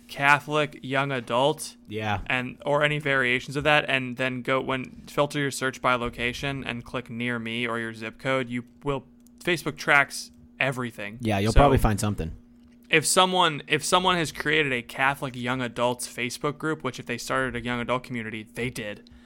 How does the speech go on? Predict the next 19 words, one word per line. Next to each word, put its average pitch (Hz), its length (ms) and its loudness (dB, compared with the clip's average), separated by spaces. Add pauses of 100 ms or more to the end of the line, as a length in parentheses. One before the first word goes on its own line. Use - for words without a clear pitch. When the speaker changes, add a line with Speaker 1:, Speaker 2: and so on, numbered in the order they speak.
(260)
Speaker 1:
um, 127 480 -2 (840)
you 143 200 2
can 147 200 6
probably 147 360 12
find 131 280 10
them 117 100 -2
that 127 220 6
way, 120 200 4
honestly. 120 520 2
And 127 260 0
I 135 160 8
don't 147 240 4
know 135 400 2
any 131 280 0
Catholic 123 440 0
young 123 160 -2
adult 117 340 2
who 120 140 -6
would, 113 120 -8